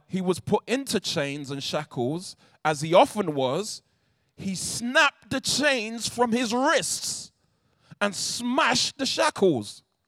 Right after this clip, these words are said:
No one was strong enough to subdue him. Day and night, he wandered among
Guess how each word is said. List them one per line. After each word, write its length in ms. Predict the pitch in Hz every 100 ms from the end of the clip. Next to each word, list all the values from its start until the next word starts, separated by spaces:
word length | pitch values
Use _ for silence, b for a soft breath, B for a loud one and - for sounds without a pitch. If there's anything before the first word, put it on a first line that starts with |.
| _ _ b b b b
No 400 | 131 185 285 349
one 540 | 302 202 175 202 269 -
was 180 | 175 214
strong 420 | - - 262 302
enough 500 | 277 185 170 220 - -
to 120 | 214
subdue 520 | - 233 180 269 285
him. 320 | 185 151 101 _ _ _ _ _ _ _ _ _ _ _ _ _ _ _ _ _ _ _
Day 200 | 113 214
and 160 | 226 226
night, 280 | 269 233 143 _ - _ _ _ _ _ _ _
he 180 | - 139
wandered 580 | 131 175 233 226 165 147
among 580 | 147 165 196 196 185